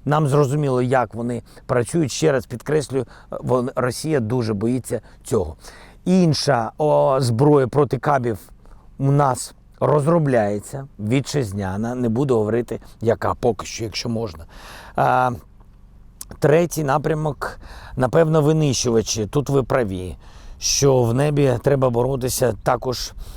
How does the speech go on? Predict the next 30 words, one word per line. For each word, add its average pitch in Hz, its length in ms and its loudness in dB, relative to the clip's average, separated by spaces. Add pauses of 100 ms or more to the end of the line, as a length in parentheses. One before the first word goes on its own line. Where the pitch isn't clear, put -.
(160)
і 127 400 0 (240)
своїми 135 560 0
можливостями. 127 1080 -2
Ну, 123 300 -4
тут - 520 -4
поки 135 220 -2
що 143 160 0
рано 127 280 0
говорити. 120 580 0 (500)
Я 147 160 2
би 165 120 2
так 127 200 0
сказав. 113 500 -8
Чому 151 260 -4
я 151 60 2
сказав 131 300 -2
комбінована 131 760 -2 (320)
і 143 140 4
літаки, 120 720 -2
і 131 100 -2
П 120 140 -2
П 117 160 -4
О? 101 240 -4 (320)
Тому 143 200 0
що 135 160 -2
літаків 139 480 -2
у 135 40 -2
нас 147 240 -2
не 143 60 -4
вистачить. - 520 -6